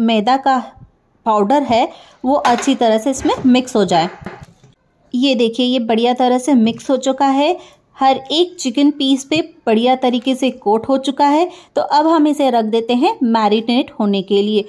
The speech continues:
कम से कम आधा घंटा के लिए इसे रख दीजिए।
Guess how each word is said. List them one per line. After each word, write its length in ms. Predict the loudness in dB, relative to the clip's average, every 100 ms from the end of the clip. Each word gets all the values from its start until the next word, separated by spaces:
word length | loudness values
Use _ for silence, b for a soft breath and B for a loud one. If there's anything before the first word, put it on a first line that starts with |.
| B B -2
कम 200 | 2 2
से 140 | 2 0
कम 220 | 0 0
आधा 260 | -2 0 2
घंटा 360 | 4 2 2 0
के 160 | 0 0
लिए 220 | 0 -2
इसे 280 | -2 -4 -4 B B
रख 240 | 0 0 -2
दीजिए। 520 | -2 -4 -2 0